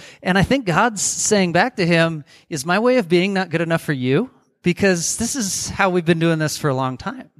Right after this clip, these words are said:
Like, wha-, I think the question has to do with motivation. What is your motivation behind the things you're doing? And I get that this is pretty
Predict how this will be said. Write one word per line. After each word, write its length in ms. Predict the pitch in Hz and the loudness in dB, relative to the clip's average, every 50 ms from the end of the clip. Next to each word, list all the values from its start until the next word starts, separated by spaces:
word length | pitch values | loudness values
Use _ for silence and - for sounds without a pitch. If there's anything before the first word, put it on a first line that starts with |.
| 156 - | -16 -4
Like, 260 | - 160 151 - - - - - - - _ | -2 -2 -2 -2 -4 -12 -20 -20 -20 -16 _
wha-, 240 | 180 202 220 208 208 | -2 -2 -2 -2 -2
I 140 | 202 220 214 | -4 -4 -2
think 340 | - 226 311 277 - - - | 0 0 0 0 -4 -4 -4
the 80 | 185 | -4
question 440 | - - 214 240 240 - - - 240 | 0 2 2 2 2 0 -2 -2 0
has 200 | 196 185 175 156 | 0 0 0 -2
to 60 | - 151 | -2 -2
do 80 | 165 | -2
with 120 | 160 147 156 | -2 0 0
motivation. 680 | 156 147 143 135 190 294 294 - - - - - 139 _ - - - - _ _ | -2 -2 0 -2 -2 -4 -4 -8 -12 -14 -18 -20 -20 _ -20 -20 -20 -20 _ _
What 160 | - 180 202 226 | 0 2 2 2
is 160 | 226 226 269 | 2 0 -2
your 80 | 277 | 0
motivation 880 | 233 185 180 180 214 185 139 151 143 147 - - - 156 160 175 185 202 | 2 4 4 4 4 2 0 -2 -2 -2 -2 -4 -6 -6 -6 -6 -8 -8
behind 480 | 208 160 160 147 147 147 147 147 151 156 | -4 -2 0 0 0 0 -2 -2 -4 -6
the 60 | 147 | -6
things 280 | - 151 143 147 135 | -6 -6 -6 -4 -6
you're 80 | 139 143 | -6 -4
doing? 400 | 143 175 214 233 175 156 165 175 | -2 -2 0 0 0 -2 -2 -2
And 100 | 170 165 | -2 -2
I 60 | 165 | 0
get 180 | 156 185 226 - | -2 -2 -4 -4
that 120 | 214 202 | -6 -6
this 180 | - 214 190 - | -4 -4 -4 -4
is 80 | 196 | -6
pretty 320 | 156 - 185 185 185 175 | -6 -4 -2 0 0 0